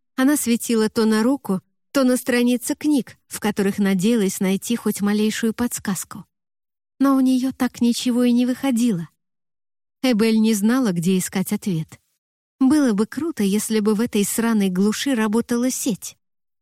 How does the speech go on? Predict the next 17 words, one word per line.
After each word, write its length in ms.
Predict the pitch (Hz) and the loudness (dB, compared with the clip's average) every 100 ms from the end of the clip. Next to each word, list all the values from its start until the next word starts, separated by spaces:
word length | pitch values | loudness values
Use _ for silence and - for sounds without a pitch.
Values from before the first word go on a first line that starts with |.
| _ _ | _ _
Можно 320 | 247 269 220 | 2 2 2
было 200 | 214 233 | 2 2
бы 120 | 196 196 | 2 2
загуглить 680 | 196 170 185 208 190 185 - _ - | 0 0 0 2 0 -2 -8 _ -2
или 160 | 233 220 | 2 2
почитать 560 | - - 208 202 214 | 0 -2 -2 -2 -2
ответ 360 | 202 - 214 - | -4 -2 -4 -2
на 80 | 185 | -4
форумах. 680 | - 180 190 185 185 - _ _ _ _ _ _ _ _ _ _ _ | -2 0 0 0 -4 -10 _ _ _ _ _ _ _ _ _ _ _
Да, 460 | 240 247 269 208 196 | 0 2 2 2 2
интернет 560 | 214 247 233 233 226 | 2 2 2 2 2
и 60 | 254 | 0
в 60 | 247 | -2
Санде 400 | - 285 202 196 | 0 0 2 0
работал 460 | 202 196 202 202 | 0 -2 0 -2
чертовски 600 | 190 226 202 202 - - | -2 -4 -2 -2 -2 -4
плохо. 460 | 226 208 185 - | -2 -2 -2 -4